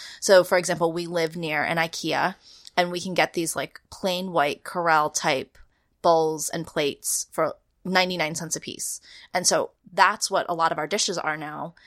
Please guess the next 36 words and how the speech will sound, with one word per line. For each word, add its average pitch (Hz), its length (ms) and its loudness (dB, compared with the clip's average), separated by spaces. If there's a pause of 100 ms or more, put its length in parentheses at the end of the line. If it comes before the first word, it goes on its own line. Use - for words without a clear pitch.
(140)
because 180 280 0
I 180 120 0
know 180 580 4
that 143 120 0
if 180 100 -6
he 175 80 -10
breaks 196 420 -4
something, 156 640 -6 (240)
that 175 120 4
I 170 80 4
can 175 140 -6
handle 165 300 -6
that 185 340 2
with 165 220 -2 (240)
less 175 500 0
dysregulation 160 720 -4
on 156 200 -10
my 170 180 2
part, - 560 -6 (420)
because 185 320 0 (180)
I 202 140 6
want 180 280 0
him 190 120 -6
to 165 100 -4
learn 156 220 -4
how 165 100 -6
to 165 80 -6
empty 160 200 -6
the 151 60 -6
dishwasher, 160 440 -4
and 170 160 -4
it's 165 180 -6
really 170 180 -4
helpful 165 600 -4 (180)
for - 140 -8
the 165 160 -4